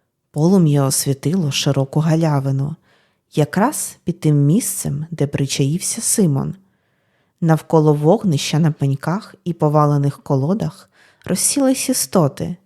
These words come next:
Деякі з них були людьми, чи принаймні виглядали подібно до людей.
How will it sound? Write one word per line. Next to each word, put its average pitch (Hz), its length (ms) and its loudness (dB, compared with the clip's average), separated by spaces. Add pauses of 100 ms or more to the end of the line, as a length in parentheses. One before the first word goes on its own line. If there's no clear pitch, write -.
(720)
Деякі 208 500 4
з 156 100 -2
них 143 180 2
були 156 240 2
людьми, 185 640 2 (480)
чи - 200 -2
принаймні 226 720 2
виглядали 233 640 2
подібно 151 480 2
до 147 140 4
людей. 156 520 0